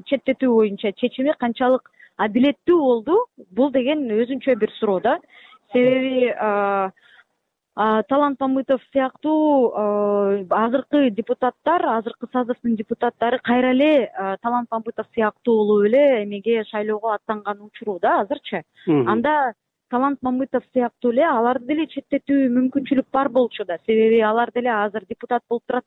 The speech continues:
Speaker 1: да. Ооба, алар спикер эмес, бирок ошол эле учурда алар деле ошол жанагы,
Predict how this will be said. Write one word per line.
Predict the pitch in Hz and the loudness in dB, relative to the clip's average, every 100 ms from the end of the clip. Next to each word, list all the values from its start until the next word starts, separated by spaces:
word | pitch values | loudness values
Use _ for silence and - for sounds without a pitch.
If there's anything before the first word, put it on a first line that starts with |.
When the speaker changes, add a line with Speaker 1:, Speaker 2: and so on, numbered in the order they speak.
| - | -8
Speaker 1:
да. | 165 - _ | -8 -10 _
Ооба, | - 233 202 | 0 0 0
алар | 196 - | -2 -6
спикер | - 262 339 370 | -10 -4 -2 0
эмес, | 233 - _ _ | -2 -6 _ _
бирок | 202 196 | -4 -4
ошол | 202 254 240 | -2 -2 2
эле | 240 | 2
учурда | 233 - 254 285 220 | 0 -2 0 2 2
алар | 202 208 | 2 0
деле | 202 247 | 0 2
ошол | 254 214 220 202 | 2 0 -6 -6
жанагы, | 202 196 190 233 | -4 -2 0 0